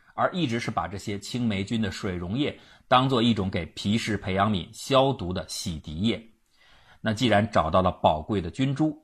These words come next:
钱恩就能够继续弗莱明未竟的探索之路。他能够想到弗莱明当年有一件忽略没有完成，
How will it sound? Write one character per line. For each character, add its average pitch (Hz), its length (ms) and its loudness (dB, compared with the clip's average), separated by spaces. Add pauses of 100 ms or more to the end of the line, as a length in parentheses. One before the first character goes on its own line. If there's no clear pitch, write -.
(120)
钱 127 280 0
恩 160 220 0
就 117 160 -4
能 92 140 -2
够 98 120 -4
继 135 280 0
续 - 320 -6
弗 98 100 -8
莱 98 140 0
明 92 320 -4
未 151 260 0
竟 107 300 -2
的 76 100 -10
探 92 260 -6
索 80 220 -10
之 - 140 -6
路。 104 180 -2 (640)
他 240 160 6
能 190 160 2
够 196 100 6
想 95 260 0
到 104 160 4
弗 - 160 -8
莱 131 140 2
明 147 180 -4
当 143 160 4
年 107 220 -2
有 87 160 -4
一 90 80 -4
件 98 200 -4
忽 139 280 -2
略 123 160 0
没 92 160 -4
有 110 80 0
完 92 240 -2
成， 95 240 -8